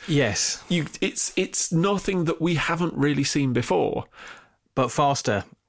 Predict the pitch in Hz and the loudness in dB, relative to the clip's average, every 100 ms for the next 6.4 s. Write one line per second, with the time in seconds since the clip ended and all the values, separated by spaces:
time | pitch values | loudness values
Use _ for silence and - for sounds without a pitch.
0 | _ _ 147 131 156 131 123 131 - 127 | _ _ -2 2 2 2 2 2 2 2
1 | 127 - - - - - - 196 247 226 | 2 0 -2 -6 -8 -10 -2 0 2 0
2 | 269 196 180 147 151 - 123 117 104 107 | 0 0 0 0 -2 0 2 2 0 2
3 | 117 120 117 - - _ - - 147 147 | 2 2 0 -4 -8 _ -6 0 2 2
4 | 156 - 147 - - 131 123 104 113 107 | 0 -2 -2 -2 2 2 4 2 0 -4
5 | - - - _ _ - 131 160 - 151 | -14 -20 -20 _ _ -6 0 0 0 0
6 | 165 156 139 | 2 2 -2